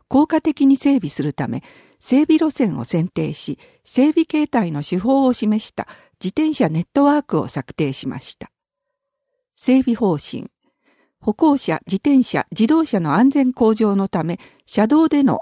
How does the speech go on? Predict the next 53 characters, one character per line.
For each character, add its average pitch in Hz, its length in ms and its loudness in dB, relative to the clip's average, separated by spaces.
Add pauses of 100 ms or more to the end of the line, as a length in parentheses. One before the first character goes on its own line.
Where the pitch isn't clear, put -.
自 - 140 -6
転 311 240 0
車 196 140 -2
通 277 220 0
行 277 240 2
空 277 200 0
間 269 240 -2
整 262 220 2
備 143 140 -4
を - 80 -8
推 156 200 0
進 127 260 -4
し - 180 -12
ま - 140 -10
す。 - 160 -20 (1000)
広 311 240 4
域 - 240 -8
幹 285 180 2
線 156 240 -2
と 120 200 -6 (260)
地 285 180 0
域 - 220 -6
幹 302 180 2
線 180 280 0
を 131 80 -6
介 156 240 -2
し - 200 -16
て、 - 140 -10 (280)
目 180 220 -2
的 - 260 -2
地 294 120 2
に 185 120 2
つ - 120 -6
な 196 120 0
が 190 120 0
る 185 120 -2
ネ 185 100 2
ッ 214 100 -2
ト 311 140 4
ワ 320 120 2
ー 294 40 -6
ク - 160 -2
を 104 120 -4
作 - 200 -8
り 127 120 -6
ま 117 140 -10
す。 - 180 -20 (1080)
車 208 220 0
道 302 200 4
の 277 100 4
走 233 280 -2
り 226 100 0
方、 - 340 -6